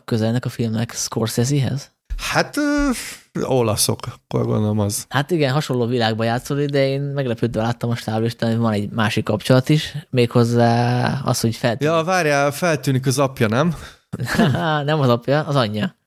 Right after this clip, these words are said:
Speaker 2: Az anyja.
Speaker 1: Catherine Scorsese, ő cameózik az egyik jelenetben, ő az egyik vásárló. Úgyhogy nekem az így meglepetés volt, nem is tudtam, hogy a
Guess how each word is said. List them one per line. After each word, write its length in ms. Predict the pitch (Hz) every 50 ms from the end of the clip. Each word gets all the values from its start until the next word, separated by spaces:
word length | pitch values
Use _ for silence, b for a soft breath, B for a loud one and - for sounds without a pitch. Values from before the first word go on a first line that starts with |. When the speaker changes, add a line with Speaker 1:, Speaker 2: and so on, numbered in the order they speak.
| _ _
Speaker 2:
Az 160 | - 135 120
anyja. 400 | 143 143 131 120 113 113 110 107 -
Speaker 1:
Catherine 360 | - - 147 131 - 131 123
Scorsese, 580 | - - - 123 123 117 - 120 113 113 117 120
ő 400 | 123 135 143 131 123 123 120 123
cameózik 640 | 139 - 131 120 113 107 104 104 104 110 107 113 -
az 60 | 120
egyik 600 | 120 113 107 110 117 117 - - - - _ _ _ -
jelenetben, 480 | 127 123 113 110 107 110 107 113 113
ő 80 | 113 107
az 120 | 104 104
egyik 280 | 110 104 107 110 - -
vásárló. 720 | 117 113 104 95 - - 95 95 95 101 104 110 131 139 - _ _ _ _ -
Úgyhogy 440 | - 131 120 117 - 123 120 120 120
nekem 200 | 127 - 143 135
az 60 | 139
így 100 | 143 139
meglepetés 460 | 131 117 117 110 - 101 - 110 -
volt, 180 | - 120 120 -
nem 100 | 135 127
is 80 | 120
tudtam, 280 | - 127 127 - - 113
hogy 160 | 110 110 110
a 300 | 110 110 110 113 113